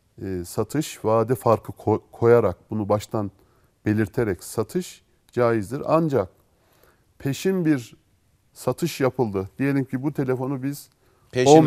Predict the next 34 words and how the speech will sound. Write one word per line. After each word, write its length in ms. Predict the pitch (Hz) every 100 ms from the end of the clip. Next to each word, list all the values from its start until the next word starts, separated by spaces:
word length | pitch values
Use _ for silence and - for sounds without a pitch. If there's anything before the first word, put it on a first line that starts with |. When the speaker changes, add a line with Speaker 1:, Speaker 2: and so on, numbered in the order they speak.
| 107
Speaker 1:
bin 120 | 131
Speaker 2:
aldık. 120 | 113
Speaker 1:
T 260 | - 110 107
L'ye 280 | 107 123 151
peşin 340 | 143 127 156
sattık. 400 | - 120 - - _ -
Ben 120 | 123
size 240 | 117 101 120
sattım. 480 | - 113 - 147 165 _ _ _ _
Siz 200 | 120 110
on 300 | - 135 123
bin 100 | 110
T 220 | 110 104
L'ye 200 | 113 131
satın 320 | - 120 -
aldınız. 600 | 120 107 92 113 151 - _ -
"Aldım 360 | 123 123 117 110
hocam." 320 | 101 101 98
dediniz. 480 | 95 95 127 - - _ _ _ _ _ _
Ben 160 | 127 135
de 80 | 135
"Sattım." 480 | - 131 - 139 107
dedim. 280 | 95 151 160 _ _ _ _ _ _ _ _
Ee, 220 | - 101 - - _ - - -
sonra 560 | - 156 165 160 170 - -
ödeyemediniz. 920 | 123 135 165 156 123 92 90 - - _ -
Bir 120 | 131
ay 160 | 135 123
geçti, 340 | 120 123 -
iki 200 | 113 -
ay 120 | 127 120
geçti. 520 | 120 - - 143 165 127
Bana 240 | 123 131
hala 220 | 135 127